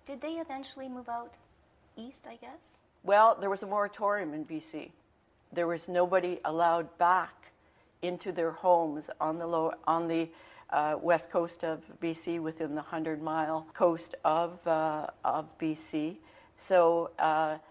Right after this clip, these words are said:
Speaker 2: the choice was at the end of the internment that, uh,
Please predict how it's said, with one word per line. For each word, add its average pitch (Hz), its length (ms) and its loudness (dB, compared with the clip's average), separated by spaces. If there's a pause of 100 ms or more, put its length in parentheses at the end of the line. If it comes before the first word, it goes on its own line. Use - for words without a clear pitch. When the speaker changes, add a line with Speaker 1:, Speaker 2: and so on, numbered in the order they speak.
(160)
Speaker 2:
the 170 80 -4
choice 220 420 -2
was 180 360 4
at 156 100 -12
the 170 140 -4
end 170 160 -4
of 165 100 -6
the 160 140 -4
internment 160 580 -8 (400)
that, 165 540 2
uh, 160 160 2